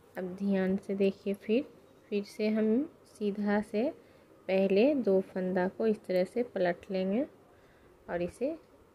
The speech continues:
फिर से इस मोड़ से सिलाई पर चढ़ाकर थोड़ा सा लूज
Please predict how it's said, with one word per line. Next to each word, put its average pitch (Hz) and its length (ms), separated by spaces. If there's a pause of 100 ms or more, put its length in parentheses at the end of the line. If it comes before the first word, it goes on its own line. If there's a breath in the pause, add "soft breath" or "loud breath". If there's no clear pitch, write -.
(160)
फिर 202 240
से 262 460
इस 240 280
मोड़ 202 320
से 262 200
सिलाई 190 340
पर 180 200
चढ़ाकर 190 560
थोड़ा 220 280
सा 240 180
लूज 196 340